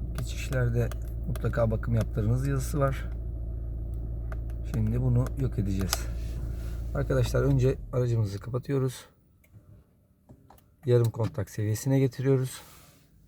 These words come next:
Ok tuşlarıyla, yön tuşlarıyla bakıma kalan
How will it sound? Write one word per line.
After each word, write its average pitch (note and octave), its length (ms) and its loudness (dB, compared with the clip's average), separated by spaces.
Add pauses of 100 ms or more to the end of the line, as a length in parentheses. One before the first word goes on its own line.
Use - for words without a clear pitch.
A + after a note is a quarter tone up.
(1700)
Ok D3+ 220 -2
tuşlarıyla, G#2+ 440 0
yön C3 220 6
tuşlarıyla A#2 600 0 (2250)
bakıma C#3 540 2
kalan C3+ 420 6